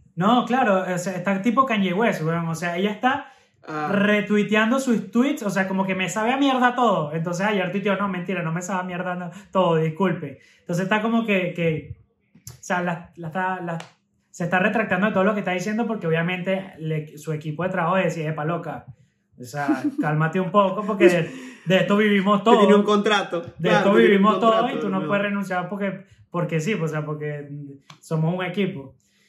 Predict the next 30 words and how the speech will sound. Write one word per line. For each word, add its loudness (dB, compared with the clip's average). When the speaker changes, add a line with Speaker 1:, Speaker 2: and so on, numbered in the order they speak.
Speaker 1:
Y -2
la 0
caraja, 0
o 0
sea, 0
como -4
que -4
súper -6
apenada, -4
me -4
imagino, -4
porque -8
alguien -4
le -2
está -4
manejando -4
las -4
redes, -2
no -4
sé. -6
Pero -2
se -10
está -8
retractando -6
de -2
todo, -4
pero -6
no -10
creo -18
que -20